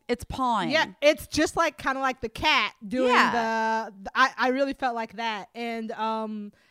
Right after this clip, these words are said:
Speaker 2: I wanted, 'cause the doctor was like, he was gonna do another endoscopy on me, and they're like, "A thousand bucks, and I have to go under anesthesia and be out of work for the whole day." And I was like, "I don't know, man. I'm gonna let somebody move my stomach before we do all that." And he moved it, and I feel better.
Speaker 1: <laughs>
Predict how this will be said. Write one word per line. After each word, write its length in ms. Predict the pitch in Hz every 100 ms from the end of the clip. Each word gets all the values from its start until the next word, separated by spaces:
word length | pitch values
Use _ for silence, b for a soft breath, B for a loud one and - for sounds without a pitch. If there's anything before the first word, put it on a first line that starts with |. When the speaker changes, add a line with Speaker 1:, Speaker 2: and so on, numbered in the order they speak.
| b -
Speaker 2:
I 320 | 247 254 254
wanted, 460 | 233 233 247 254 -
'cause 300 | 269 220 -
the 240 | 196 214
doctor 300 | 208 220 285
was 160 | 226 233
like, 200 | 214 185
he 80 | 233
was 120 | 190
gonna 180 | 220 196
do 160 | 214
another 340 | 202 202 208 196
endoscopy 600 | 180 170 - 269 285 277
on 100 | 285
me, 280 | 302 294 262
and 180 | 247 226
they're 140 | 226 226
like, 240 | 220 208
"A 80 | 196
thousand 400 | - 220 254 247
bucks, 340 | 214 208 208
and 160 | 220 202
I 60 |
have 180 | 202 208
to 80 | 220
go 300 | 202 208 202
under 240 | 208 214 226 220
anesthesia 680 | 208 214 - 226 208 208 196 b b b
and 120 | 220
be 100 | 214
out 140 | 202 220
of 140 | 202
work 180 | 214 220
for 80 | 233
the 100 | 208
whole 180 | 214 185
day." 360 | 208 240 214
And 140 | 214 220
I 80 |
was 120 | 226 214
like, 220 | 214 190 b b -
"I 40 | 440
don't 120 | 330
know, 100 | 262
man. 240 | 254 254 320
I'm 60 |
gonna 100 | 427
let 120 | 330 -
somebody 280 | 240 233 214
move 160 | 226
my 100 | 220
stomach 400 | 190 - 247 196
before 220 | 196 - 208
we 100 | 208
do 140 | 196
all 160 | 190 185
that." 240 | 247 220 -
And 200 | 294 403
he 180 | 466 480 523
moved 160 | 571
it, 80 | 415
and 100 | 370
I 60 | 427 466
feel 460 | 480 466 554 523
better. 140 | 294
Speaker 1:
<laughs> 40 | 226